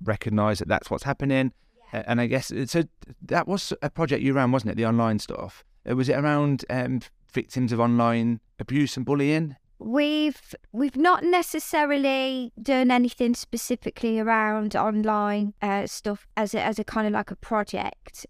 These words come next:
Speaker 2: Ultimately, it's always been about the broader sense of what feeling safe feels like. If we feel unsafe, this is, this is how it might feel. And it's about recognising simple strategies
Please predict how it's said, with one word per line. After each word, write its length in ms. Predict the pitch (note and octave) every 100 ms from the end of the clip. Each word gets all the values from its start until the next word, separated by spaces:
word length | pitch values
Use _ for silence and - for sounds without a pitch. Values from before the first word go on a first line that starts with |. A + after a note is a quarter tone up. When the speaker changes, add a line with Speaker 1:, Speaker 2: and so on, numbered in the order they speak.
| -
Speaker 2:
Ultimately, 1040 | B3+ B3+ - A3+ G#3 - G3+ G3+ G3+ G3 -
it's 260 | - -
always 360 | A3+ A3 A3 G#3+
been 200 | G#3 G3+
about 640 | - G3+ G3 F#3+ F#3+ - _ _
the 80 | G3+
broader 520 | G#3+ A#3 A#3+ A#3+ A#3
sense 440 | - G#3+ G#3 B3
of 180 | G#3+ G3+
what 160 | G#3+ -
feeling 380 | - G3+ G3+ G3
safe 340 | - G#3 G3 -
feels 360 | G3+ G3 -
like. 580 | F#3+ F#3+ F#3+ F#3+ - - _ _
If 180 | A3 -
we 100 | A3+
feel 380 | - A3 G#3+ G3+
unsafe, 720 | G3+ G3+ - G#3 G3 G3 - -
this 360 | - G#3 G3+ -
is, 240 | G3+ G3 -
this 180 | A3+ G#3
is 100 | G3
how 160 | G3+
it 120 | G3 -
might 240 | F#3+ -
feel. 640 | - A#3 A3+ A3 A3 A3 - -
And 300 | G#3+ G#3+ G#3+
it's 240 | A3+ - -
about 520 | A3+ A#3+ A#3 A3+ - _ _ _ -
recognising 1120 | A#3 A#3+ B3+ - B3+ A#3 A#3 A3+ A3+ A3+ A3
simple 480 | - - C4 - B3
strategies 1300 | - - A#3 A#3+ - - - G3 F#3+ F#3+ G3 -